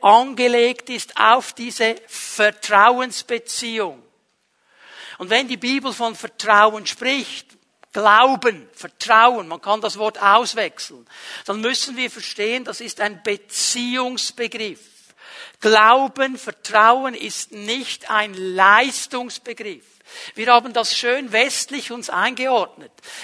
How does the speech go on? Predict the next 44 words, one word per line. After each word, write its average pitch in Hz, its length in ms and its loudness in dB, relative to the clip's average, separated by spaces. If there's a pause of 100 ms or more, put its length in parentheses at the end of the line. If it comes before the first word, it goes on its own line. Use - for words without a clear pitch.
Wenn 233 280 -2
wir 240 140 -4
lesen, 233 500 -2
dass - 220 -10
Jesus 214 400 -4
irgend 226 360 -10
an 220 80 -4
einer 214 240 0
Stelle 208 420 -4
sagt, 214 360 0
ihr 214 120 -8
müsst 208 380 -12
mehr 202 200 -8
Glauben 202 520 0
haben, 214 380 2 (580)
dann 202 140 -4
haben 240 180 4
wir 240 80 -8
den 214 140 -2
Eindruck, 220 340 0
okay, 233 280 -2
jetzt - 160 -12
muss 214 180 -10
ich 220 120 -14
mir 196 180 -8
irgendwie 240 500 -10
eine 208 160 0
Übung 220 540 -6
zurechtlegen, 185 920 -12 (240)
wie 254 300 -8
ich 190 120 -8
diesen 214 320 -12
Glauben 208 520 4
aufbauen 202 840 -2
kann. 226 360 -4 (220)
Und 202 80 -12
dann 247 120 -2
funktioniert 277 640 -10
Gott 247 260 -4
für 240 180 -10
uns 233 220 -10
wie 240 100 -4
eine 262 180 -4
Maschine. 262 580 -8